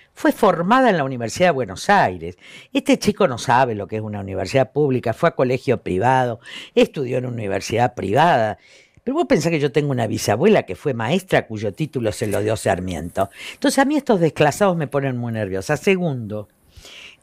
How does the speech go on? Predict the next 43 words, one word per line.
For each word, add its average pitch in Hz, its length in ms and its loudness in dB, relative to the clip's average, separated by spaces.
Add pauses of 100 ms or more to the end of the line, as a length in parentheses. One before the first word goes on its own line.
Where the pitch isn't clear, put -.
eh, 170 140 2
¿sabés 269 240 2
cuánto 247 280 -2
gana 208 200 4
un 202 80 -2
profesor 156 420 -4
titular? 160 480 -2 (760)
De 143 120 4
dedicación 143 560 0
simple, 214 380 -4
ochenta 147 360 -2
por 127 140 -4
ciento 160 260 -4
del 143 160 0
país, 185 440 -2 (420)
ochocientos 156 600 0
mil 175 180 0
pesos 113 300 -2
con 123 200 -4
veinte 135 240 0
años 123 240 -2
de 120 80 -4
antigüedad. 98 500 -4 (1200)
Y 160 140 2
tiene 208 260 4
muchísimos 180 580 -2
adjuntos 175 560 -2
y 143 60 -8
comisiones. 104 760 -4 (440)
Yo 202 100 2
fui 214 160 0
profesora 185 640 0
titular, 175 640 0
eh, 131 300 -4
llegué 143 220 -2
a 170 40 2
la 175 120 2
titularidad 147 580 0
a - 20 4
los 151 140 -4
veintiocho 160 560 -2
por 175 160 0
concurso, 135 560 -4